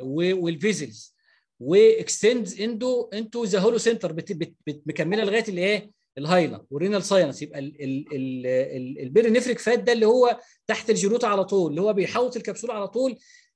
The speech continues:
واصل لغايه الايه؟ الساينس. حتى عطى لك الساينس فات، حتى بتوع السونار يقول لك الساينس فات باين، او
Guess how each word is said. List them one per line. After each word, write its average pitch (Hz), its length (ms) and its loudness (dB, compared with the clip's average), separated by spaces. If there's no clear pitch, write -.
واصل 240 420 2
لغايه 247 240 4
الايه؟ 214 180 -2
الساينس. 214 640 -2
حتى - 220 -14
عطى 156 180 -6
لك 220 100 0
الساينس 214 520 0
فات، 220 360 2
حتى 160 220 -4
بتوع 180 220 -4
السونار 190 320 -2
يقول 196 140 0
لك 190 80 -4
الساينس 196 460 -4
فات 196 100 -4
باين، 208 440 2
او 160 240 -8